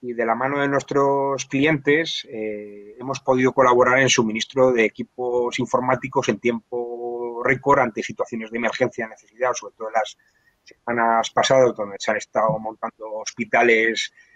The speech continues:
de emergencia de una forma muy rápida, como por ejemplo ha podido ser el Hospital de Cema, ¿no? A través de nuestros, de nuestros clientes.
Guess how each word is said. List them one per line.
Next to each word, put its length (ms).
de 120
emergencia 760
de 80
una 160
forma 360
muy 140
rápida, 420
como 180
por 100
ejemplo 180
ha 40
podido 180
ser 140
el 80
Hospital 340
de 80
Cema, 340
¿no? 60
A 260
través 240
de 100
nuestros, 500
de 120
nuestros 280
clientes. 520